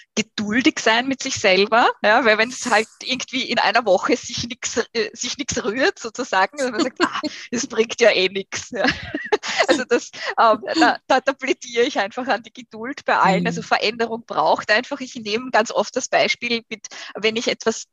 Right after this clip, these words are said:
Speaker 1: äh, bei Veränderung lerne ich ja was Neues, ja, ich
Speaker 2: Mhm.
Speaker 1: lerne ein neues Verhalten.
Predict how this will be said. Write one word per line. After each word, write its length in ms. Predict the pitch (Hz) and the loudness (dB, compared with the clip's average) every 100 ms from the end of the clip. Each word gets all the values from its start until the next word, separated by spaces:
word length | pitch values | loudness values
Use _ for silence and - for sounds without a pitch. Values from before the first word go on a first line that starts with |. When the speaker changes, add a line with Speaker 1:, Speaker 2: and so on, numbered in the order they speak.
| - | -16
Speaker 1:
äh, 100 | 190 - - _ | -14 -12 -14 _
bei 180 | 247 170 | 0 2
Veränderung 580 | - - 214 277 269 262 | 0 2 2 2 2 2
lerne 600 | 226 180 185 277 294 254 | 2 6 6 4 0 -2
ich 240 | - - - | -4 -8 -2
ja 180 | 180 | 0
was 180 | 202 - | 0 -6
Neues, 720 | 175 165 190 170 143 170 - 190 | -4 2 4 2 -2 -6 -10 -2
ja, 140 | 202 | -2
ich 140 | 165 | 0
Speaker 2:
Mhm. 0 | |
Speaker 1:
lerne 460 | 170 165 196 262 254 | 2 4 4 2 0
ein 160 | 220 220 | -2 0
neues 380 | 180 185 208 | 0 0 -2
Verhalten. 600 | - 208 156 175 _ 165 | -8 -4 -4 -4 _ -20